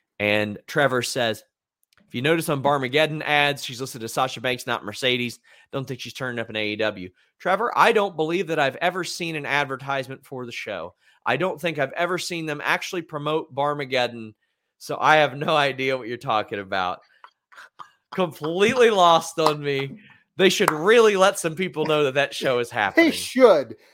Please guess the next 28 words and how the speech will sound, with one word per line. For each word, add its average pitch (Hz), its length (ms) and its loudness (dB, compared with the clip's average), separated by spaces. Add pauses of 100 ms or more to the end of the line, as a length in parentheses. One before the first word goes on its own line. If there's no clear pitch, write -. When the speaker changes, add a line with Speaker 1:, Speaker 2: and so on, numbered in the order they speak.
Speaker 2:
I, 262 180 4 (380)
I, 208 120 6
I 226 60 6
had 214 300 2
no 247 180 2
idea 226 480 0
it, 185 60 -4
it 202 220 -2
<laughs> - 100 -16
existed. - 720 -12 (1080)
Speaker 1:
But, 156 260 2
uh, 143 200 2
also 151 640 0
a 117 180 0
very 120 300 -4
good 113 200 -6
point. 110 380 -8
And 113 140 -8
Joel 143 180 -2
Pearl 139 240 -6
says, 117 300 -8
"Impact 139 420 -4
post 127 240 -6
show, 123 480 -2 (300)
keeping 135 220 -8
those 127 180 -4
same 139 240 -2
viewers 127 400 -4